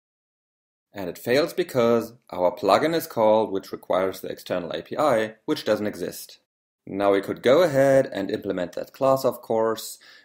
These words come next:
but I don't really want to do that right now, because we don't have any specs for the external A P I. In a real project, I probably would make that an interface. But for this kata, let's go ahead and mock the external A P I again, even though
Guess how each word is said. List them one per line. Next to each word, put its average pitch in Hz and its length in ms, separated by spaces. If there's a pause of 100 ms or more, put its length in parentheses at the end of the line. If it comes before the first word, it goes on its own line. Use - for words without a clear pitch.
(120)
but 151 320
I 139 80
don't 151 240
really 165 180
want 165 180
to 135 60
do 190 140
that - 180
right 90 200
now, 87 320 (200)
because 131 380 (180)
we 139 120
don't 143 160
have 147 160
any 156 160
specs 175 360
for 104 160
the 110 80
external 123 440
A 127 100
P 143 160
I. 160 300 (320)
In 170 100
a 185 60
real 233 220
project, 165 500
I 120 60
probably 117 400
would 101 180
make 90 220
that 87 140
an - 100
interface. - 640 (480)
But 113 240
for 131 200
this 135 180
kata, 190 400
let's 147 160
go 127 180
ahead 117 220
and 104 240
mock 98 480
the - 80
external 95 420
A 85 80
P 87 160
I 92 140
again, 135 480 (340)
even 208 300
though 147 440